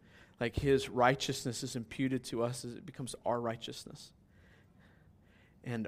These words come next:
our sinfulness was imputed to him on the cross. That's the exchange, if you will, the substitution that takes place at the cross. And what we see, and what,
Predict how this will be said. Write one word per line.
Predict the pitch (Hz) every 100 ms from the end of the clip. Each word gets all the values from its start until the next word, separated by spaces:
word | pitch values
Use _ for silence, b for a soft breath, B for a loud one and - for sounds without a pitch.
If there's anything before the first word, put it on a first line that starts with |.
| -
our | 123 135 127 110
sinfulness | - 156 147 127 110 110
was | - 127
imputed | - 131 - 131 117 -
to | 127
him | 127 117 107 B B
on | - 117
the |
cross. | 110 - 117 110 - -
That's | - - - B B -
the |
exchange, | 127 - - - 107 151 127 107
if | 117 -
you | 113
will, | 110 104
the | 107 120 110 B
substitution | - - 156 147 - 139 131 147 139 - 110
that | 107 -
takes | 104 95
place | - - 127 - - - b b b -
at | - -
the |
cross. | - 123 110 - - - - - - B B B B B B -
And | 135
what | 139
we | 123
see, | - - 226 143 117
and | 131
what, | 131